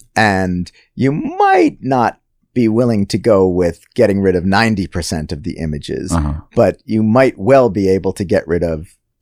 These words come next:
Speaker 1: say, a third to a half of them that way.
Speaker 2: Hmm.
Speaker 1: And, um, and that would be a huge savings of time.
Speaker 2: Hmm.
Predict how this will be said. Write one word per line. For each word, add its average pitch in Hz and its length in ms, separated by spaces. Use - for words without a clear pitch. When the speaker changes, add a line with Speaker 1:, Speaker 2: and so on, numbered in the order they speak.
Speaker 1:
say, 85 440
a 107 100
third 101 320
to 90 100
a 82 60
half 160 300
of 95 100
them 76 160
that 73 280
way. 71 380
Speaker 2:
Hmm. 92 140
Speaker 1:
And, 90 680
um, 85 440
and 110 140
that 123 160
would 101 120
be 95 360
a 92 60
huge 127 500
savings 92 600
of 85 220
time. 78 400
Speaker 2:
Hmm. 98 180